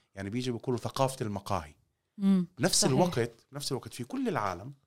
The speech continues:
Speaker 1: حتى في الإرث العربي الإسلامي، الحانة والمقهى. يعني
Speaker 2: صحيح.
Speaker 1: نجيب محفوظ ظاهرة ثقافية ذات مركزية مهمة في العالم. روايات نجيب محفوظ، ثقافة نجيب محفوظ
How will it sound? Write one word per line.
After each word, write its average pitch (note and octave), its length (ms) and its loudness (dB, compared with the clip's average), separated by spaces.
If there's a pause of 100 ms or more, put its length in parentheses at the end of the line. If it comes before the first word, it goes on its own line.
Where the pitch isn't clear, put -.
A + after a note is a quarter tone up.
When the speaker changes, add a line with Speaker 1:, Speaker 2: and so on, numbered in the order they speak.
(640)
Speaker 1:
حتى - 360 -2
في - 80 -6
الإرث D3 400 -2
العربي C3+ 340 4
الإسلامي، F#2 540 -4 (340)
الحانة G3 540 4
والمقهى. B2 640 -2 (760)
يعني C#3+ 140 4
Speaker 2:
صحيح. D#3 120 4
Speaker 1:
نجيب E3+ 220 -2
محفوظ F3 400 -8 (840)
ظاهرة C#3+ 480 0
ثقافية A#2 960 -10
ذات F#3 360 2 (180)
مركزية C#3+ 720 0
مهمة A2+ 440 -4 (420)
في A2+ 100 -2
العالم. G#2+ 420 0 (640)
روايات D3 560 2
نجيب E3+ 220 -2
محفوظ، - 320 -6
ثقافة A#3 560 4
نجيب D#3 240 0
محفوظ C#3+ 500 -2